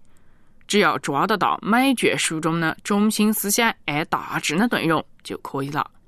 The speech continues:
这个呢，就叫做顺序速读法。那么这种方法呢，是很容易做的，因为呢，不需要任何参考书都可以做得来。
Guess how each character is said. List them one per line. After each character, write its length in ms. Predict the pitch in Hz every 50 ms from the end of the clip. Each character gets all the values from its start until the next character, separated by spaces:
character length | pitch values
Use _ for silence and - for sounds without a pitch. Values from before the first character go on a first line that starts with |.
| - - _ - - - - - - - - _ _ - - - _ -
这 140 | - 170
个 80 | 160 170
呢， 240 | 175 196 226 233 233 -
就 120 | - 160
叫 220 | 147 - 151 120 143
做 240 | - - 131 - - - - -
顺 540 | - - - - - 165 131 85 90 113 151
序 320 | - - - 131 - - _ _ _ -
速 460 | - - - - - 127 - - -
读 180 | 143 151 147 139
法。 240 | 135 - 151 135 - - - - _ - _ _ _ - _ _ - - _ _ - - - - - - - - _ - _ - - _ - -
那 80 | 190
么 200 | 196 240 285 302 294
这 220 | - - - 160
种 220 | 185 247 302 330 330
方 320 | - - 165 151 156 170
法 220 | - - 185 165
呢， 260 | 151 147 139 135 147 - _ - - - _ -
是 340 | - - - - 147 147 143
很 380 | 135 - - 254 277 285 294
容 240 | 277 269 247 180 160
易 100 | 143 135
做 240 | - - 113 - 110
的， 240 | 151 156 160 - - - - _ - -
因 160 | - 175 196 226
为 100 | 226 190
呢， 180 | 170 156 156 156
不 140 | 151 -
需 300 | 143 - - - 156 180
要 220 | 214 240 175 - -
任 300 | - 160 160 123 117 143
何 200 | 151 - 165 156 -
参 280 | - - - 143 143 156
考 200 | - 208 208 208
书 240 | - - 147 143
都 200 | 147 - 139 143
可 200 | 147 - - 156
以 80 | 156 160
做 180 | - 135 110 -
得 100 | 139 139
来。 200 | 147 139 -